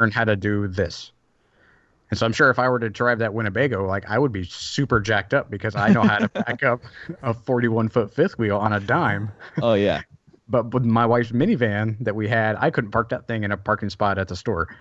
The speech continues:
Speaker 2: That's hilarious.
Speaker 1: <laughs> So it's all, all relative.
Speaker 3: Yeah, for sure.
Speaker 2: Yeah, so you, did you have to
Speaker 1: So we
Speaker 2: get,
Speaker 1: went
Speaker 2: like, a
Speaker 1: about,
Speaker 2: giant
Speaker 1: uh,
Speaker 2: truck for this thing, too?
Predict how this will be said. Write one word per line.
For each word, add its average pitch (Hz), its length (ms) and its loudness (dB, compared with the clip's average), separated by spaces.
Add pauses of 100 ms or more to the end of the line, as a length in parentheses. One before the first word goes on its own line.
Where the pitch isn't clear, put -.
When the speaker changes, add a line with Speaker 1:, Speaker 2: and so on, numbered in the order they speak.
(160)
Speaker 2:
That's 135 260 4
hilarious. 202 680 -4
Speaker 1:
<laughs> - 40 -20 (560)
So - 80 -2
it's 165 100 -2
all, 160 140 0 (240)
all 131 80 4
relative. 87 480 0 (460)
Speaker 3:
Yeah, 185 340 0
for 117 120 -6
sure. 107 320 -2
Speaker 2:
Yeah, 165 140 6
so 131 140 -2
you, 131 120 0
did 120 140 -8
you 135 60 0
have 143 80 0
to - 80 -4
Speaker 1:
So 147 100 6
we 139 60 6
Speaker 2:
get, 131 80 6
Speaker 1:
went 135 80 6
Speaker 2:
like, 135 80 2
a 123 60 2
Speaker 1:
about, 139 240 2
Speaker 2:
giant 120 500 -2
Speaker 1:
uh, 117 160 4
Speaker 2:
truck 110 180 4
for 160 140 -6
this 165 180 -2
thing, 170 160 -2
too? 170 340 -2